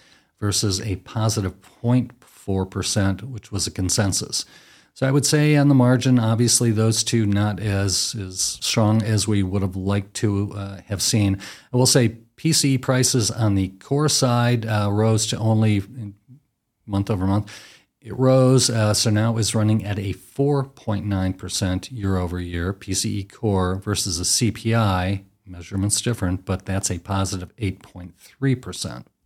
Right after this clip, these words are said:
So how did the market respond to all of this? It was very negative,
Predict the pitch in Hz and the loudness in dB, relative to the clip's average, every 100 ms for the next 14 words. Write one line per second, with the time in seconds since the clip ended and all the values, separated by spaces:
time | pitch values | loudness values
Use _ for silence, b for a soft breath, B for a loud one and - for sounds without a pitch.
0 | _ _ - - 170 107 143 175 185 180 | _ _ 0 6 6 6 4 6 6 8
1 | 175 185 190 - 139 120 - 147 156 139 | 8 8 6 4 2 2 4 6 6 6
2 | 135 135 120 127 127 113 87 87 98 104 | 6 6 6 4 4 0 -2 -6 -6 0
3 | 135 139 123 110 98 101 101 104 | 4 6 6 6 4 2 2 0